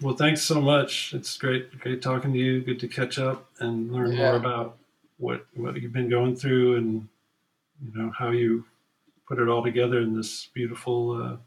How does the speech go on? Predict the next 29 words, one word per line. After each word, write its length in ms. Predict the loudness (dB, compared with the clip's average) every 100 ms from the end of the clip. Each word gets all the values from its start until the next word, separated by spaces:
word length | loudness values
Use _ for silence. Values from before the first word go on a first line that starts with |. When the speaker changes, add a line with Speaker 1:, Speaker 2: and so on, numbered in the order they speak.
| _
Speaker 1:
piece 240 | -10 -6
of 80 | -2
work. 320 | 0 0 -2 -14 -20 _ _ _ _ _ -10
Speaker 2:
Yeah, 240 | 0 2
thank 220 | 4 2 -2
you 80 |
so 240 | -4 0 0
much 280 | 2 0 -2
for, 420 | -2 -2 -4 -10 _ _ _
for 140 | -8 -8
inviting 400 | 0 4 4 2
me 140 | -4
to 100 | -6
be 160 | -4 -2
on 160 | 0 0
this. 340 | -2 -6 -10
Like, 280 | -10 -10 -12 _ _ _ _ _ _
this 180 | -18 -16
is 120 | -12 -8
so, 320 | 0 0 0
such 260 | 0 0 2
an 60 |
awesome 520 | 2 2 2 -4 -8 -8
opportunity. 640 | -8 -6 -8 -8 -6 -6
I'm 160 | -6 -8
so 200 | -6 -4
happy 280 | -4 -6 -4
that 140 | -4
we, 160 | -4